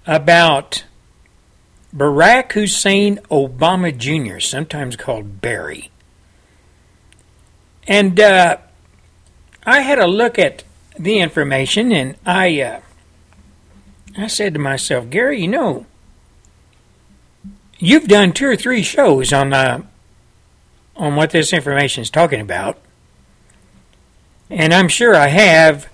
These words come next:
discussed some of the stuff that's in this information that, uh, I was reading. But you know, all this mystery surrounding Barack Hussein Obama Junior, it kind of appears to be a generational thing.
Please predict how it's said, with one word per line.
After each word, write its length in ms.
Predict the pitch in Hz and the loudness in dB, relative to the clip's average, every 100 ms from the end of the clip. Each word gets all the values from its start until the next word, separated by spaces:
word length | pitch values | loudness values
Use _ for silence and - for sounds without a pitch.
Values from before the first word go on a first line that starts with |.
| _ _ - | _ _ -2
discussed 560 | 170 - 226 214 - | 0 2 4 4 4
some 160 | 208 202 | 2 2
of 80 | 160 | 0
the 80 | |
stuff 320 | 139 - 202 - | -2 4 4 4
that's 300 | 156 - - | -2 -2 0
in 160 | 226 | 2
this 220 | 208 180 196 | 4 4 2
information 720 | 170 151 151 190 185 139 135 | 0 0 0 0 -2 -6 -2
that, 360 | 139 131 - | -2 -2 -6
uh, 240 | 131 123 110 _ _ _ _ _ _ _ _ _ _ _ | -4 -2 -4 _ _ _ _ _ _ _ _ _ _ _
I 140 | - 135 | 0 0
was 180 | 123 | 0
reading. 440 | 113 156 139 131 170 - - - _ _ _ _ _ _ _ _ _ _ _ _ _ - | 2 2 2 -4 -8 -14 -18 -20 _ _ _ _ _ _ _ _ _ _ _ _ _ 0
But 160 | 240 | 4
you 80 | 320 | 6
know, 200 | 349 311 | 6 8
all 320 | 269 302 294 | 8 10 10
this 300 | 226 277 - | 8 6 6
mystery 640 | 175 180 240 - - 127 110 | 6 6 6 4 -2 -4 -2
surrounding 680 | - 180 202 208 185 165 | 0 4 6 6 4 2
Barack 360 | 143 160 190 170 | 2 4 2 2
Hussein 400 | 196 - 190 170 | 0 2 4 4
Obama 500 | 147 139 160 135 123 | 4 4 2 2 0
Junior, 480 | 143 151 107 104 - _ _ _ _ - _ _ _ _ _ _ _ _ - | 0 2 -2 -8 -12 _ _ _ _ -20 _ _ _ _ _ _ _ _ -2
it 140 | 214 | 0
kind 280 | 262 330 320 | 4 4 4
of 160 | 233 | 6
appears 560 | 185 185 - 262 247 214 | 4 4 4 4 4 4
to 100 | 208 | 4
be 260 | 196 220 214 | 6 6 4
a 260 | 196 180 | 6 4
generational 760 | 151 202 240 196 214 - 139 135 | 4 4 4 4 4 2 -2 -4
thing. 380 | - - - | -4 -4 -8